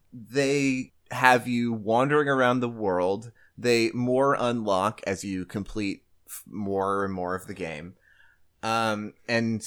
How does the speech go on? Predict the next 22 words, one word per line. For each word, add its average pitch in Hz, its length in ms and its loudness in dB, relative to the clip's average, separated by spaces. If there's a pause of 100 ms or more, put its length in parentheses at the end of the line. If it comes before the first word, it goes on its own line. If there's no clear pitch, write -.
(140)
they 110 280 0
have 113 320 -2
you 113 400 -2
going 117 260 0
around 120 600 0
and 95 480 -4
finding 113 640 -2
these 104 240 -6
little 95 420 -2
side 90 460 0
stories, 90 1040 -4 (340)
interacting 107 1000 2
with, 98 320 0
like, 87 300 -2
some 139 340 2
characters 117 680 0
that 92 200 0
you, 90 460 -4
like, 87 240 -6
saw 92 460 2
in 87 340 -4
the, 82 380 -4